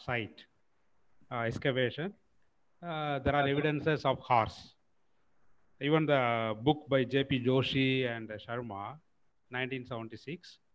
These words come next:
excavation, they say that there are evidences of horse relates to around two thousand B C.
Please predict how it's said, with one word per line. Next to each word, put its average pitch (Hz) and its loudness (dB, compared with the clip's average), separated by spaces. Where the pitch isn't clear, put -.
excavation, 117 -10
they 143 -2
say 139 -2
that 127 -6
there 120 -6
are 120 0
evidences 120 -4
of 110 -4
horse 123 -2
relates 139 4
to 147 6
around 131 0
two 135 -8
thousand 110 -8
B 98 -16
C. - -20